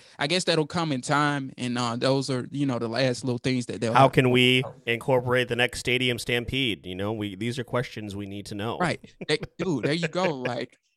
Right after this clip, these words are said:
Speaker 1: if you can show me what the inside of the office building look like, I can start in the script right now for Stadium Stampede for Tony Khan, man.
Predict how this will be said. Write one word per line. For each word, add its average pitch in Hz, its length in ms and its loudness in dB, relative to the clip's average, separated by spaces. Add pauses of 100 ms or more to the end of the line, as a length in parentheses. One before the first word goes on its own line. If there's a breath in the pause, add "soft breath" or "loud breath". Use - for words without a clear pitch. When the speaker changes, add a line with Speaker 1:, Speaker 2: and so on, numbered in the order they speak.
(140)
Speaker 1:
if 151 260 2
you 254 200 2
can 220 120 -2
show 208 300 0
me 214 140 0
what 190 180 -2
the 127 180 -4
inside 175 500 0
of 160 160 -2
the 139 260 -6
office 151 420 0
building 156 420 -4
look 151 120 -6
like, 135 240 -4 (100)
I 147 160 -2
can 170 140 -8
start 151 480 0 (220)
in 143 120 -4
the 131 100 0
script 151 360 -4
right 120 200 -2
now 143 220 0
for - 160 -12
Stadium 135 400 -2
Stampede 131 500 -2
for 123 160 -6
Tony 127 300 -2
Khan, 143 360 -2
man. 139 220 -6